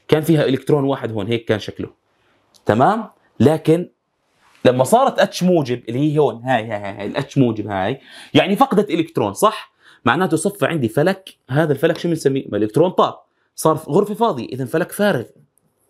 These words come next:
فلك شو ماله؟ هذا فلك فارغ يا غالي. فلك شو حضرتك؟ فلك فارغ.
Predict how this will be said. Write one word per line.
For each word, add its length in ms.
فلك 200
شو 100
ماله؟ 300
هذا 200
فلك 360
فارغ 680
يا 120
غالي. 380
فلك 220
شو 140
حضرتك؟ 520
فلك 340
فارغ. 380